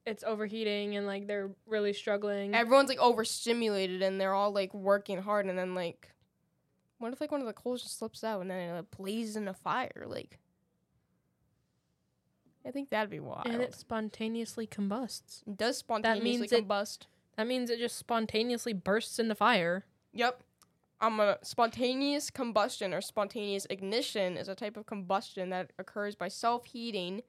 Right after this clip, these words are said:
Speaker 2: followed by thermal runaway, and finally auto ignition.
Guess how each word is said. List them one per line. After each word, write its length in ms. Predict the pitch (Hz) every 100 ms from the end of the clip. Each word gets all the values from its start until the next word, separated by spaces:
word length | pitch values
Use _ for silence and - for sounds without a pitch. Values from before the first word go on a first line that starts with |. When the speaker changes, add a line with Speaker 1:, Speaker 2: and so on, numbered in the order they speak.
| _ _ _ _
Speaker 2:
followed 280 | 214 214 202
by 100 | 190
thermal 400 | - 240 254 233
runaway, 380 | 220 220 208 190
and 100 | 202
finally 540 | - 208 220 202 196 - _ _ _ _ _ _ _ _ _ _ _ _ _ _
auto 560 | - 196 220 220 220 214
ignition. 720 | 214 220 220 214 196 160 202